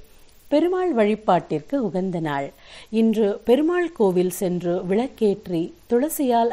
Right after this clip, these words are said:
அர்ச்சனை செய்தால் பெருமாள் அருள் கிட்டும். இயலாதவர்கள்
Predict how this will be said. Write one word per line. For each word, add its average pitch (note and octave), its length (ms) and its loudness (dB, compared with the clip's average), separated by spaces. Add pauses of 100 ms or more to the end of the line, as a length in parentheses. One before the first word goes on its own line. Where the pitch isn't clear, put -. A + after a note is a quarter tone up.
அர்ச்சனை G#3+ 400 -2
செய்தால் D#3+ 540 0 (420)
பெருமாள் F4+ 480 4
அருள் G3+ 280 2
கிட்டும். E3 540 -6 (380)
இயலாதவர்கள் F#3+ 920 0